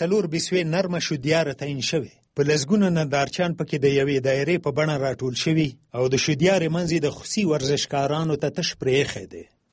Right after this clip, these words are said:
څوک ناست او څوک چې نه ویني، هغوی تر شا ولاړ دي. د لوبې د میدان په منځ کې یوه مستقیمه کرښه ایستل شوې چې میدان یې په دوو مساوي برخو ویشلی دی. د میدان په وروستۍ برخه کې د یوه فوټ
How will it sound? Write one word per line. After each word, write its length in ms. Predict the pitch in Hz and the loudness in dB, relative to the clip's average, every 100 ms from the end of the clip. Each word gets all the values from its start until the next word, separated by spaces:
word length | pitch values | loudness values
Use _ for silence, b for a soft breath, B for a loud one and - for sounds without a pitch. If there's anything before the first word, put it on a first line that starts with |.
| - | -2
څوک 260 | 160 170 131 | 2 2 2
ناست 380 | 151 156 - - - | 0 2 0 -6 -2
او 100 | 139 120 | 0 0
څوک 240 | - 160 | 0 0
چې 140 | 147 139 | 2 0
نه 160 | 143 | 2
ویني، 280 | 160 160 156 147 | 2 2 2 -2
هغوی 400 | - 135 123 151 | -4 -2 2 2
تر 180 | 135 139 | 2 -2
شا 200 | - 151 | 0 2
ولاړ 360 | 143 131 143 123 95 | 2 2 2 0 -4
دي. 120 | - - _ _ _ _ - | -14 -20 _ _ _ _ -8
د 80 | 113 | 0
لوبې 280 | 147 170 180 | 2 4 4
د 60 | 175 | 2
میدان 300 | 165 151 180 | 2 2 0
په 120 | 170 160 | 0 -2
منځ 200 | 175 170 | -2 -2
کې 80 | 170 | 0
یوه 260 | 160 156 147 | 2 2 0
مستقیمه 520 | 135 - 143 196 165 | -4 -4 -2 0 0
کرښه 280 | - 170 - | 0 -2 0
ایستل 360 | 147 - 147 - | -2 0 -2 0
شوې 180 | 170 165 | 2 2
چې 160 | 156 156 131 _ 131 | 2 -2 -2 _ -2
میدان 460 | 139 143 175 180 | 2 4 4 2
یې 80 | 170 156 | 0 0
په 100 | 143 | -2
دوو 320 | 131 185 175 | 2 4 4
مساوي 460 | 147 - 147 165 | 0 -2 -2 0
برخو 340 | 151 156 127 139 | 0 0 -2 -4
ویشلی 480 | 135 123 160 147 101 | -4 -2 -2 -4 -6
دی. 180 | 98 82 _ _ _ - | -12 -16 _ _ _ -12
د 100 | 117 135 | -2 2
میدان 280 | 139 143 180 | 2 4 2
په 120 | 175 | 0
وروستۍ 400 | 165 156 - 185 | 0 0 0 0
برخه 320 | 165 170 - 170 | 2 0 0 0
کې 160 | 170 139 | 0 0
د 20 | 147 151 | 0 0
یوه 220 | 170 202 | 0 0
فوټ 240 | 202 180 | 0 -4